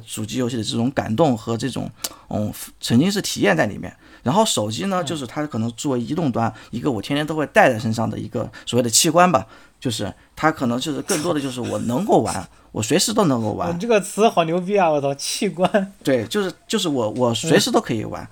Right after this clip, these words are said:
Speaker 1: 我在任何时候，我拉屎的时候我都可以玩，
Speaker 2: 嗯。
Speaker 1: 玩游戏，对不对？
Speaker 2: 嗯，
Speaker 1: 我，
Speaker 2: 嗯。
Speaker 1: 我任-，任何时候我在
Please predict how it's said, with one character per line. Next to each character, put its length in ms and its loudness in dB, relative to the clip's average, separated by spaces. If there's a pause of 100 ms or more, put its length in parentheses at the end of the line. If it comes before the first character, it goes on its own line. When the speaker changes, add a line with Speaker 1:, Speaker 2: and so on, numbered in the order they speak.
(160)
Speaker 1:
我 100 -4
在 80 2
任 180 4
何 100 0
时 100 -6
候， 60 0
我 60 2
拉 140 4
屎 160 2
的 100 -2
时 120 -2
候 80 0
我 100 -4
都 100 -4
可 140 -4
以 80 0
玩， 320 -6
Speaker 2:
嗯。 80 -12
Speaker 1:
玩 120 -8
游 120 -8
戏， 240 -8 (280)
对 100 -6
不 80 -8
对？ 120 -8
Speaker 2:
嗯， 140 -12 (160)
Speaker 1:
我， 120 -2
Speaker 2:
嗯。 120 0
Speaker 1:
我 100 2
任-， 300 -2 (160)
任 160 2
何 100 -2
时 120 -4
候 80 -2
我 120 0
在 180 2